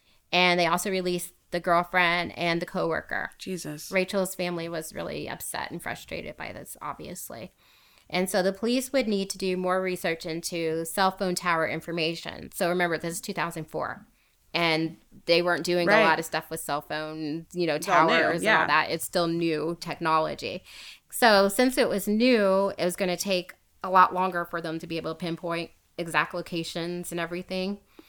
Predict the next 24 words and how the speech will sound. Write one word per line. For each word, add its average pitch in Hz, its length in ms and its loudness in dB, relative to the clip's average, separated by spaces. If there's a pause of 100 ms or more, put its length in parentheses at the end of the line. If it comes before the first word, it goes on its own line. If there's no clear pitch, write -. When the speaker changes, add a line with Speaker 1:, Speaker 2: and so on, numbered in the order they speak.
(260)
Speaker 1:
So 185 280 2
the 175 80 -2
police 202 260 -4
had 185 200 2
a 170 80 0
lot 160 200 2
of 160 80 -4
work 170 220 -6
to 180 100 -8
do. 202 380 -2 (1040)
And 196 100 -2
so 185 160 -2
remember, 180 260 0
this 185 200 -6
is 202 100 -6
two - 160 -8
thousand 233 460 -2
four 175 400 0
when 165 120 -6
all 156 160 -2
this 160 200 -10
is 165 120 -14
going 165 300 -10
on. 160 320 -6